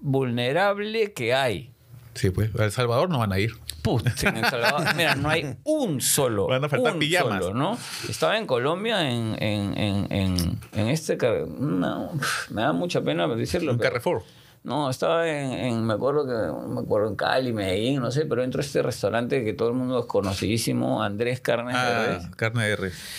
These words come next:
Speaker 1: Puta, entras, hermoso, una arquitectura linda, todo, y sales y tienes como cinco venezolanos diciendo, "Tu plato te ha costado cien cocos, cien dólares".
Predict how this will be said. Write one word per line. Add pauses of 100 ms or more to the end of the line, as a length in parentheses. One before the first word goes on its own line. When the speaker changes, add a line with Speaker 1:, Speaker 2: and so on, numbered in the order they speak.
(420)
Speaker 1:
Puta,
entras,
hermoso,
una
arquitectura
linda,
todo,
y
sales
y
tienes
como
cinco
venezolanos
diciendo,
"Tu
plato
te
ha
costado
cien
cocos,
cien
dólares".